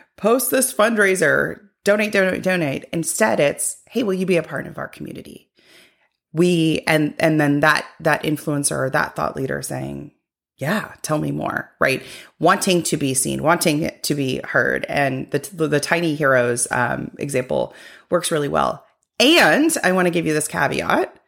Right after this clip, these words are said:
You don't have to be the Charity Water of the world to have huge success. Go back and listen to last week's episode where Andy talks about how she's used it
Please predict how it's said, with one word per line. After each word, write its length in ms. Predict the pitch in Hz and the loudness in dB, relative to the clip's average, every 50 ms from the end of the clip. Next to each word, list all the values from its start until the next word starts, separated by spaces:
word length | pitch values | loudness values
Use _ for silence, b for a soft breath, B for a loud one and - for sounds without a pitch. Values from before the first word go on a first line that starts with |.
| _ _ _ _ _ _ _ _ _ _ _ _ _ _ _ _ _ _ _ | _ _ _ _ _ _ _ _ _ _ _ _ _ _ _ _ _ _ _
You 120 | - 214 | 0 2
don't 160 | 247 262 254 | 2 2 2
have 220 | 220 226 226 214 - | 0 -2 -2 -2 0
to 100 | - 208 | 0 0
be 560 | 170 196 190 180 165 156 151 147 151 151 - _ _ _ _ _ _ | 0 2 2 2 2 2 2 0 -2 -4 -10 _ _ _ _ _ _
the 80 | - 156 | -6 -6
Charity 380 | - - 143 135 131 - - | -4 -4 -4 -4 -4 -6 -8
Water 400 | - - - - - 57 53 - - | -8 -6 -4 0 0 0 0 0 -2
of 100 | - 143 | -2 -2
the 100 | 135 127 | -2 0
world 420 | 127 131 127 135 151 165 - - | 0 0 0 0 0 -2 -6 -10
to 320 | - - 151 143 135 139 143 | -8 -6 -4 -2 -2 -2 -4
have 340 | 139 147 - 151 156 165 - | -6 -6 -6 -6 -6 -8 -10
huge 640 | - - - - - - 165 160 151 151 - - | -14 -18 -18 -14 -8 -4 -2 0 0 -2 -2 -6
success. 640 | - - - - - - 156 151 - - - - - - _ _ - - | -8 -8 -8 -8 -6 -6 -6 -6 -6 -8 -8 -10 -10 -12 _ _ -20 -6
Go 140 | - 160 170 | -2 0 2
back 180 | 185 180 - | 2 2 2
and 80 | - 175 | 0 0
listen 260 | 170 160 - - 156 147 | -2 -2 -2 -2 -4 -4
to 280 | - 156 147 139 143 151 | -2 -2 -2 -2 -2 -2
last 240 | 143 139 135 - | -4 -4 -4 -6
week's 180 | - - - - | -8 -10 -10 -8
episode 440 | - 214 233 208 - 202 185 180 180 B B B B B B B B B B B _ | -8 -6 -6 -4 -2 0 0 -2 -2 B B B B B B B B B B B _
where 540 | 170 170 165 151 147 147 143 147 - - - - | 2 4 4 6 6 4 4 2 0 -2 -4 0
Andy 240 | - 180 175 180 180 | 0 0 2 0 -2
talks 300 | - 160 160 156 - - | -4 -6 -6 -6 -4 -4
about 180 | - 143 147 | -4 -4 -4
how 180 | 151 151 143 143 | -2 -2 -2 -2
she's 520 | 139 - - - - 185 180 165 - - | -2 -2 -2 -2 0 0 0 0 -2 0
used 300 | 160 151 147 143 139 - | 0 0 2 2 2 2
it 280 | 139 135 131 - - | 2 2 2 0 -4